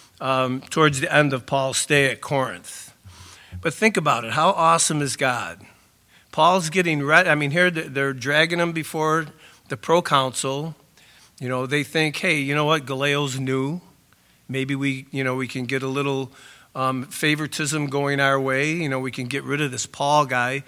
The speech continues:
And, you know, that's what's what they wanted to do. But, you know, we talked about it Thursday night, just how,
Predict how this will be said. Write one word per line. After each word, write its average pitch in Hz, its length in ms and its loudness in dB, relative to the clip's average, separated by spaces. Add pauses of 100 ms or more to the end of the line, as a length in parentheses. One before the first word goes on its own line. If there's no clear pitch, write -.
(420)
And, 151 160 0
you 160 100 2
know, 160 120 6
that's - 300 -4
what's 180 200 -4
what 165 260 -6
they 147 120 0
wanted 156 360 4
to 147 100 -6
do. 180 200 -2
But, 147 180 -6
you 147 140 -4
know, 143 120 0
we 139 180 -4
talked - 440 2
about 147 280 6
it 135 80 -4
Thursday 139 500 -2
night, 147 280 -2
just - 240 -4
how, 131 260 0